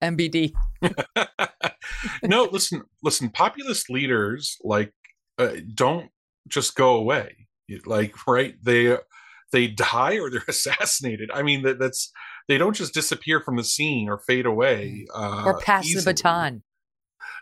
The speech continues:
Speaker 2: Yeah. So, and, and listen, Donald Trump's strength is that he is more than a Republican, right? That he is, and, and that's why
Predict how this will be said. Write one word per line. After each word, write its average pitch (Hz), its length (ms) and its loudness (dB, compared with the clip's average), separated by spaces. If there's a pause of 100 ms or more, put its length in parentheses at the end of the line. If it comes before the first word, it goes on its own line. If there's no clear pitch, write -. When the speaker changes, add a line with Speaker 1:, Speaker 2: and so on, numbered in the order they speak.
(140)
Speaker 2:
Yeah. 165 440 2 (120)
So, 175 640 2 (600)
and, 165 360 4
and 170 180 -2
listen, 196 340 -6
Donald 202 300 0
Trump's - 460 0
strength - 1000 -2 (600)
is 123 220 0
that 127 220 2
he 123 260 -2
is 110 240 0
more 127 400 0
than 120 140 0
a 117 60 2
Republican, 107 760 -4 (200)
right? 117 320 2
That 120 160 2
he 123 160 -4
is, 117 220 -4 (640)
and, 139 140 2
and 143 140 0
that's 180 200 0
why 123 840 0